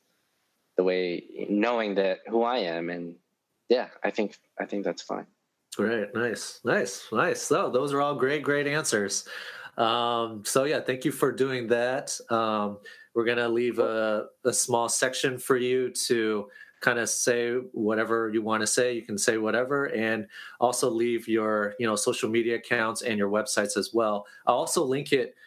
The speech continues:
Speaker 2: um,
Speaker 1: <laughs>
Speaker 2: in the blog post as well. So I'll have all those links,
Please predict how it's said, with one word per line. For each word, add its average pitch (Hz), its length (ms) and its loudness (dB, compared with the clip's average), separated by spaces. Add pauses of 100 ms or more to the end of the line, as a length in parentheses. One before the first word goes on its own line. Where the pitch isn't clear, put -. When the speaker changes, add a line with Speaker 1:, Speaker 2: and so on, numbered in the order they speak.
(220)
Speaker 2:
um, 113 280 2
Speaker 1:
<laughs> 135 240 0
Speaker 2:
in 117 200 -2
the 113 120 2
blog 113 320 0
post - 280 0
as 120 140 0
well. 123 240 2
So 110 340 0
I'll 107 200 -2
have 110 120 0
all 110 260 0
those 107 260 -2
links, 113 400 -2